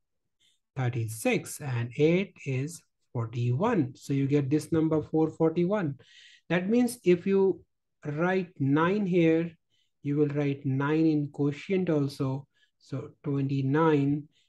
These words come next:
and this number would be four four one, and subtracting this, you get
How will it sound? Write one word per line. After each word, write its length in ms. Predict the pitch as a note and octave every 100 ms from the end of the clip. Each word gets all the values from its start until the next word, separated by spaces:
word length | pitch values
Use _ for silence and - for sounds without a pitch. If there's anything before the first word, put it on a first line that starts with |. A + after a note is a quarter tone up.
| _
and 200 | C#3 B2+
this 240 | C3+ D#3 -
number 440 | C#3+ C3+ C#3 C#3
would 240 | C3 A#2+ B2
be 140 | B2
four 600 | A#2+ - E3 E3 E3 E3 E3
four 340 | D3+ C#3 C3+ C3+ B2 A#2+
one, 500 | D#3 E3 B2+ B2 D3+ _ _ _ _ -
and 260 | C3+ B2
subtracting 880 | A#2+ D3 C#3+ - D#3 E3 - F3 F3
this, 400 | E3+ F#3 F3 -
you 200 | C#3+ C3
get 260 | C3 B2+